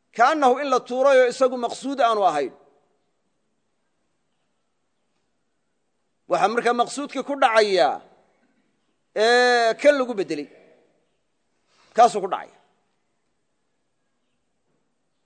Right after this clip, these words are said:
Oo see qasdiga looga tuurayaa hadal lagu hadlay.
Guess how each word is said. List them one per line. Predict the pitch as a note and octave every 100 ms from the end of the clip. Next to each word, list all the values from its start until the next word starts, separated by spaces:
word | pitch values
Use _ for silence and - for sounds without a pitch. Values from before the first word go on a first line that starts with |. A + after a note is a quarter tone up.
| _ _ _ _ _ _ _ _ _ _ -
Oo |
see | D#3 A3 B3
qasdiga | B3 - A#3 G#3+
looga | G#3 G#3+ A#3
tuurayaa | A3+ A#3 A3+ G3 F#3+
hadal | F#3 G3+ F3+
lagu | D#3+ D#3+
hadlay. | C3+ B2+ A#2+ A2